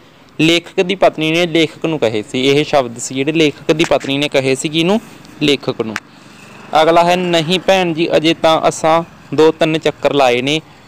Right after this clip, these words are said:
ਉਂਝ ਸਾਨੂੰ ਸੰਗ ਆਉਂਦੀ ਏ। ਮਤਲਬ ਉਹ ਕਹਿ ਰਹੇ ਸੀ ਦਿਨ ਦੇ 'ਚ ਸਾਨੂੰ ਸੰਗ ਆਉਂਦੀ ਏ। ਇਹ ਗੱਲਾਂ ਪਾਠ ਦੇ ਵਿੱਚ ਅਸੀਂ ਨੇ ਕਦੋਂ ਪੜ੍ਹੀਆਂ ਸੀ? ਇਹ ਗੱਲਾਂ ਕੌਣ ਕਹਿ ਰਿਹਾ? ਬੀਨਾ ਕਹਿ ਰਹੀ ਹੈ ਲੇਖਕ ਦੀ ਪਤਨੀ ਨੂੰ। ਭਈ ਬੜਾ ਔਖਾ ਕੰਮ ਏ ਸਾਈਕਲ ਨਾਲ ਵੀ, ਤੁਸੀਂ ਤੇ ਸ਼ੇਰਨੀ ਆਓ, ਖੌਰੇ ਕਿੱਡਾ ਕੁ ਦਿਲ ਏ ਤੁਹਾਡਾ।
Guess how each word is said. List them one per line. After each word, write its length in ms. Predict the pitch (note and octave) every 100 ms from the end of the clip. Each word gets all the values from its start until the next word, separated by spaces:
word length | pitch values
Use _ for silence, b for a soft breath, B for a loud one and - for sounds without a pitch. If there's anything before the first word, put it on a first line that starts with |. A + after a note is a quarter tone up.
| - D3+
ਉਂਝ 300 | E3 D3 G3
ਸਾਨੂੰ 500 | - D#3+ D3 F3+ G#3+ -
ਸੰਗ 360 | - E3+ D#3+ D3+
ਆਉਂਦੀ 400 | C#3 A2+ A2 A2
ਏ। 80 | G#2 - - - -
ਮਤਲਬ 260 | C#3 D#3+ E3
ਉਹ 40 |
ਕਹਿ 160 | E3 E3
ਰਹੇ 120 | D#3
ਸੀ 140 | E3 F#3
ਦਿਨ 220 | E3+ D#3+
ਦੇ 100 | D#3
'ਚ 60 |
ਸਾਨੂੰ 240 | D3+ D3 D3+
ਸੰਗ 240 | D3 A2+
ਆਉਂਦੀ 320 | A2+ G#2 G#2+
ਏ। 60 | A2 B B B D#3
ਇਹ 100 | E3+
ਗੱਲਾਂ 240 | F#3 F3
ਪਾਠ 220 | E3 E3+
ਦੇ 80 | E3
ਵਿੱਚ 180 | E3+ F3
ਅਸੀਂ 140 | E3+
ਨੇ 60 | E3
ਕਦੋਂ 200 | D#3+ D#3
ਪੜ੍ਹੀਆਂ 280 | D3+ D3+ E3+
ਸੀ? 220 | F#3 F3+ B B B -
ਇਹ 220 | D#3 E3+ E3
ਗੱਲਾਂ 220 | D#3+ D#3+
ਕੌਣ 240 | D#3 D#3+
ਕਹਿ 180 | E3 E3
ਰਿਹਾ? 140 | E3+
ਬੀਨਾ 460 | F3 C#3+ D#3 D#3 D#3+
ਕਹਿ 180 | D3 B2
ਰਹੀ 100 | C#3+
ਹੈ 60 |
ਲੇਖਕ 360 | D#3 C#3+ - C#3+
ਦੀ 200 | C3+ G#3 - - -
ਪਤਨੀ 380 | D3+ D3 C#3
ਨੂੰ। 160 | A2+ G#2+ - _ _ _ b b b b b b -
ਭਈ 200 | G3+ A3
ਬੜਾ 320 | F3 F3+ F3+
ਔਖਾ 360 | F3 E3+ - F3
ਕੰਮ 320 | F3 D#3+ E3
ਏ 100 | F3+
ਸਾਈਕਲ 460 | - E3+ D#3+ E3 E3+
ਨਾਲ 300 | D#3+ D3 D3
ਵੀ, 160 | F3
ਤੁਸੀਂ 380 | F3 E3+ - E3+ -
ਤੇ 120 | F3
ਸ਼ੇਰਨੀ 500 | - D3+ D3 D#3 D#3+
ਆਓ, 200 | D3 D#3
ਖੌਰੇ 380 | - D3+ D#3 E3+
ਕਿੱਡਾ 340 | E3 B2+ D3+
ਕੁ 160 | - D#3+
ਦਿਲ 240 | C#3 C3+
ਏ 80 | C3+
ਤੁਹਾਡਾ। 520 | D3 D3 C3 C3